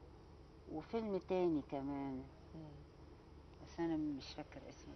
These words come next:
Speaker 1: بقى، راح عني.
Speaker 2: هو كان مش مقتنع؟ ولا هو عشان يحميكي من إن أنت عملتي
Speaker 1: لا،
Speaker 2: حاجة غلط؟
Speaker 1: يعني، إيه، إيه، مش عايز العيلة تعرف، يعني، عارفة،
Speaker 2: لا،
Speaker 1: ولا
Speaker 2: فضيحة
Speaker 1: ح-،
Speaker 2: يعني،
Speaker 1: آه،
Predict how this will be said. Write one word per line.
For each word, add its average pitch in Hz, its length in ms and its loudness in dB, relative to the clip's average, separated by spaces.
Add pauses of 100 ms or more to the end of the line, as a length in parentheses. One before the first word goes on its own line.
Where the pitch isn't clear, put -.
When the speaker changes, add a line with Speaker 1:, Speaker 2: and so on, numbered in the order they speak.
Speaker 1:
بقى، - 320 -8
راح 123 200 -6
عني. - 600 -4
Speaker 2:
هو 247 180 12
كان 247 200 8
مش - 180 -2
مقتنع؟ 277 440 4 (540)
ولا 202 400 10
هو 233 220 6
عشان 214 460 10
يحميكي 214 760 4
من 180 340 4
إن 170 840 0 (220)
أنت 175 200 -2
عملتي 196 340 4
Speaker 1:
لا، 226 80 6
Speaker 2:
حاجة 185 180 8
غلط؟ 185 140 10
Speaker 1:
يعني، 185 540 6
إيه، 175 320 4
إيه، 165 340 2 (880)
مش 147 320 0
عايز 226 280 10
العيلة 220 360 8
تعرف، 185 640 8
يعني، 160 440 4
عارفة، 165 340 6
Speaker 2:
لا، 180 80 10
Speaker 1:
ولا 185 280 12
Speaker 2:
فضيحة 208 340 12
Speaker 1:
ح-، 185 40 6
Speaker 2:
يعني، - 260 10
Speaker 1:
آه، - 20 12